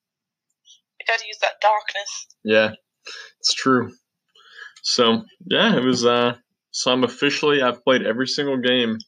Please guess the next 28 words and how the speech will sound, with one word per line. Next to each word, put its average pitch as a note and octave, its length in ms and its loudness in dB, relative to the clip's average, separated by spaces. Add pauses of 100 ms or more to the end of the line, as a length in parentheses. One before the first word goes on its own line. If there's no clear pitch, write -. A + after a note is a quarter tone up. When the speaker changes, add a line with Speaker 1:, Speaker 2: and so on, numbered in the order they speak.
(640)
Speaker 2:
leading A2+ 320 0
up A2 160 0 (120)
to, A2+ 260 0
uh, A2+ 320 2 (240)
three A#2 480 0 (640)
since A#2 420 -2
our A2 120 4
initial A#2+ 320 0
run. G#2+ 380 -2 (2500)
Speaker 1:
Oh, C#4 200 0
good. G4 100 0 (240)
I'm C4+ 100 -14
happy D#4 380 -8
for G#3+ 100 -4
ya. G#3 340 2 (100)
Speaker 2:
Minus A2 400 0
Coded, - 440 -2
that F#2+ 140 0
is. - 220 -4 (1900)
Speaker 1:
Okay. - 380 -2 (160)
<laughs> - 60 -4
Speaker 2:
But A2 100 0
I'm, G2+ 260 -2
but A2+ 120 2
I'm A2 80 2
not - 220 -4
playing - 220 -8
Coded. - 260 -8